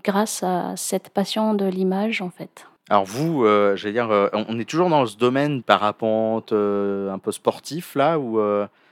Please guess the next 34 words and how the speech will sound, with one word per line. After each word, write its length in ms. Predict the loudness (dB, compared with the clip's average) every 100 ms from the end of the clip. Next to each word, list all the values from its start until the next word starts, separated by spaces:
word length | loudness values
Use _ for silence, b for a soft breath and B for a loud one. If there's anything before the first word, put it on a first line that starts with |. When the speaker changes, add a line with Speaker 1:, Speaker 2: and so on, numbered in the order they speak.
| b _ -18
Speaker 2:
euh, 240 | -12 -10
ou 160 | -12 -10
pas, 240 | -8 -8 -8 _ -2
avec 240 | 0 0
le 80 | -4
film 320 | -4 -4 -2
de 120 | -4
Cyril ? 460 | -6 -6 -6 -6 -10 -14 _ 0
Speaker 1:
Euh, 380 | 4 4 2
non, 240 | 2 2 0 -4 _ -4
le 60 |
film 320 | -4 -2 0 2
de 100 | 0
Cyril, 520 | 0 -2 0 0 -2
c'est 260 | -2 -2
complètement 800 | 0 -2 0 0 0 0 2 2
différent. 560 | 0 -2 -4 -2 0 -2 _ -2
Euh, 200 | 0 2
le 140 | 2
seul, 420 | 2 4 4 4 2
euh, 220 | 2 2
lien, 500 | 0 -2 0 2 2
en 100 | 0
fait, 300 | 0 0 0
entre 280 | -2 0 0
mon 200 | 2 -2
film 380 | -4 -4 -2
et 240 | -2 -2 -2
le 160 | -2
sien, 360 | -4 -4 -2 -2
ça 140 | -2
va 140 | 0 0
être, 300 | 0 -2 0
euh, 440 | 2 2 0 -2